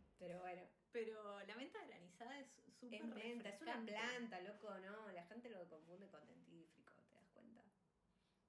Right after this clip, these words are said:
Speaker 1: Qué barbaridad.
Speaker 2: Aparte de eso, tipo, como que te deja la boca,
Speaker 1: Ahora
Speaker 2: o
Speaker 1: que
Speaker 2: sea
Speaker 1: lo pienso, es como que yo me gusta mu-,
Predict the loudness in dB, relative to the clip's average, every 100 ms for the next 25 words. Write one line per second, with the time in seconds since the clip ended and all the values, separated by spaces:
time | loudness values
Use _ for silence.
0 | -12 -4 -2 -2 -4 -2 2 2 0 -2
1 | -4 -4 -6 -6 -10 -8 -8 -4 -4 -6
2 | -6 -2 -2 0 4 4 6 4 6 4
3 | 2 -2 -2 -2 -2 -4 -6 -4 -2 -2
4 | -6 -14 -20 -20 -20 -20 -20 -8 -4 -4
5 | -2 0 2 0 -4 -12 -20 -20 -20 -10
6 | -4 0 2 0